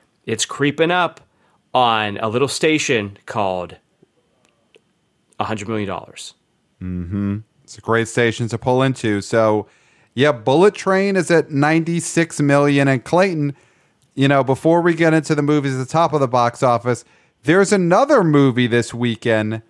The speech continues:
Speaker 2: that also pulled in ninety-six.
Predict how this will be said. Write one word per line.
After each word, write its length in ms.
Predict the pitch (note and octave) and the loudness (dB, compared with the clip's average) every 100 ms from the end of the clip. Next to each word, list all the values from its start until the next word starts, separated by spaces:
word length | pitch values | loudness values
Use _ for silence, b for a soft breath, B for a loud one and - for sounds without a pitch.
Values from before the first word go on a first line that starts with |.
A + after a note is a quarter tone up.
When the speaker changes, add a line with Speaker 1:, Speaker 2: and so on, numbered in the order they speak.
| _ _ | _ _
Speaker 2:
that 200 | D#3 E3 | -2 -2
also 880 | - F#3 C4+ - - B2 F#2 D#2+ D#2+ _ _ _ | 2 2 4 2 2 2 2 -4 -10 _ _ _
pulled 320 | - D3 C3 | 0 0 2
in 180 | B2+ A2+ | 0 0
ninety-six. 1040 | A2 A2 G2 F#2+ - F2 - - - - | -2 -2 -6 -10 -10 -12 -12 -16 -20 -20